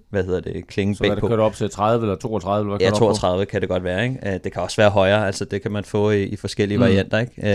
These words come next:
Speaker 1: Øh, alt efter præference, men, men det er typisk, hvis man kører med single klinger, man har lidt mere at vælge mellem,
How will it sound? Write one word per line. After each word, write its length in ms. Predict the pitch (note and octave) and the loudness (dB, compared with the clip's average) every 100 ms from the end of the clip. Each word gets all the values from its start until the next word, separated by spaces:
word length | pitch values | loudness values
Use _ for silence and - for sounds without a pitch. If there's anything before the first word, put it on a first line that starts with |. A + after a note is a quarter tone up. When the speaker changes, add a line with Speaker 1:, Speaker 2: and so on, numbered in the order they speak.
| F#2 F2+ | 0 0
Speaker 1:
Øh, 100 | F2+ | -2
alt 140 | F#2+ G2 | -2 -4
efter 180 | - | -4
præference, 560 | G#2 G#2+ G2 F#2 G2 G#2+ | -4 -4 -2 -4 -4 -4
men, 240 | G2 F2+ - - - - | -4 -6 -10 -20 -20 -8
men 120 | G2 F#2+ | -4 2
det 100 | G2+ | 2
er 40 | |
typisk, 380 | - A2+ A2+ - | 4 2 2 0
hvis 120 | G2+ | -2
man 100 | G2+ | 0
kører 140 | G#2 | 0
med 80 | G2 | -2
single 260 | - G#2 G2+ | 0 -2 0
klinger, 220 | G#2 F#2+ | -4 -4
man 120 | F#2 | -4
har 160 | F#2+ F#2 | -2 0
lidt 180 | G2+ G2 | 0 0
mere 540 | G2 F#2+ F#2 - F#2+ | 0 0 0 -2 -2
at 100 | F2 | 0
vælge 220 | F#2+ G#2 | -2 0
mellem, 320 | G2 D#2+ F#2 | 0 -2 -6